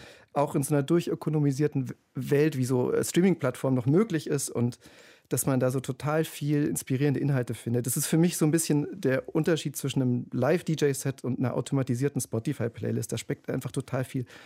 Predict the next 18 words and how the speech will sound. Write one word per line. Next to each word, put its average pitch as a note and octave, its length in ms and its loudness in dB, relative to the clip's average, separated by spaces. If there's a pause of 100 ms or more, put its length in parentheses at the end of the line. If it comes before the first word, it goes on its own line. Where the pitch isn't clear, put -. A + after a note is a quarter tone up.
(200)
Herz D3 340 -2
drin C#3 300 0
und B2 180 -2
total B2+ 320 -4
viel A#2+ 240 -4
Wissen C#3+ 400 0
und A#2+ 280 -4 (540)
das - 140 -8
ersetzt D#3+ 380 2
vielleicht C#3 260 2
jetzt C#3+ 160 -2
keine C#3 400 2
A-R-D-Mediathek D3 960 2
oder C3+ 320 0
Spielfilme E3 560 0
oder C#3 220 2
so, C3 240 -2
aber A#2+ 160 0